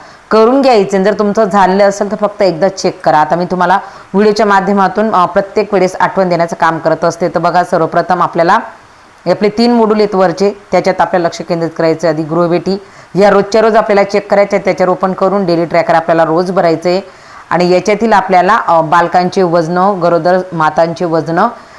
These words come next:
तर ह्या दोन गोष्टी आपल्याला प्रामुख्याने करायच्या, करायच्या आहेत. गरोदर मातांची देखील वजनं भरा, लाभार्थ्यांची देखील वजनं भरा. आणि लाभार्थ्यांची जर वजनं तुमच्या अजूनही बाकी असतील तर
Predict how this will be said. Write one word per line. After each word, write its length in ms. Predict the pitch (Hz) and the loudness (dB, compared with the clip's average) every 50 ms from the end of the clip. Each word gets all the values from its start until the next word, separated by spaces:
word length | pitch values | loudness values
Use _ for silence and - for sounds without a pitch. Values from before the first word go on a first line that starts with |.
| - - - | -20 -8 -4
तर 40 | - | 0
ह्या 180 | 175 190 190 190 | 2 4 4 4
दोन 240 | 185 185 190 190 190 | 4 2 2 2 2
गोष्टी 240 | 190 185 - - | 0 0 0 -2
आपल्याला 240 | 202 - 196 190 190 | -2 0 2 0 0
प्रामुख्याने 580 | 202 196 196 175 175 180 180 - - 180 175 170 | 2 2 0 0 0 -2 -4 -2 -2 -2 -2 -2
करायच्या, 680 | 170 185 170 165 160 156 160 185 170 170 - - - 165 | 0 0 2 2 2 2 2 0 0 0 -2 -4 -10 -10
करायच्या 500 | - - 175 165 165 160 156 - 190 185 - | -2 0 0 2 2 0 -2 0 0 0 0
आहेत. 300 | 175 175 165 160 170 180 - - - - - - - - - - - - 170 165 | 0 0 0 0 0 -2 -2 -6 -16 -20 -20 -20 -20 -20 -20 -20 -12 -8 0 2
गरोदर 220 | 190 185 175 220 | 2 2 4 2
मातांची 360 | 220 214 202 196 214 208 202 208 | 2 2 2 2 2 0 0 0
देखील 220 | 202 196 214 214 | 0 0 0 2
वजनं 280 | 196 196 170 180 208 196 | 2 2 2 0 0 2
भरा, 220 | 185 185 190 226 | 2 2 2 2
लाभार्थ्यांची 640 | 233 220 190 175 160 180 170 170 165 151 147 156 | 2 2 2 2 2 2 0 0 -2 -6 -6 -4
देखील 220 | 143 156 151 160 147 | -6 -4 -4 -2 -2
वजनं 240 | 147 143 135 147 139 | -2 -2 -4 -4 -4
भरा. 160 | 143 139 135 | -2 -2 0
आणि 140 | 143 151 156 | 0 0 2
लाभार्थ्यांची 500 | 160 165 180 202 208 214 208 196 208 208 | 2 2 2 2 2 2 0 2 2 2
जर 80 | 220 | 2
वजनं 260 | 220 202 208 196 214 214 - | 2 2 2 2 0 0 0
तुमच्या 240 | 196 190 185 208 | -2 0 2 2
अजूनही 260 | 196 165 165 202 214 226 | 0 2 0 0 0 2
बाकी 280 | 196 196 - - 190 | 0 0 0 0 0
असतील 280 | 190 185 - - 220 240 - - - - - - - - | -2 0 0 -2 -4 -4 -4 -12 -20 -20 -20 -12 -4 -2
तर 60 | 196 | 0